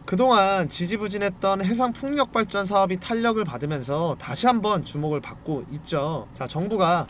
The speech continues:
이십 조 들여서 세계에서 두 번째로 큰 해상 풍력 단지를 짓겠다 발표한 데 이어서, 대선 후보로 가장 유력한 이재명 후보 또한 친환경 에너지 산업을 키우겠다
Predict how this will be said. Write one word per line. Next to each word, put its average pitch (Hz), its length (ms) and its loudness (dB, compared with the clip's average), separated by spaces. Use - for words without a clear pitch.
이십 170 240 -4
조 214 140 2
들여서 175 480 2
세계에서 208 480 0
두 143 140 -10
번째로 175 420 0
큰 262 340 -2
해상 247 240 2
풍력 226 320 -2
단지를 165 360 0
짓겠다 170 840 2
발표한 190 520 0
데 180 80 2
이어서, 135 580 -2
대선 220 340 0
후보로 214 280 2
가장 196 400 -2
유력한 185 420 0
이재명 220 460 0
후보 208 160 0
또한 196 420 2
친환경 262 480 2
에너지 156 300 0
산업을 180 320 0
키우겠다 185 800 0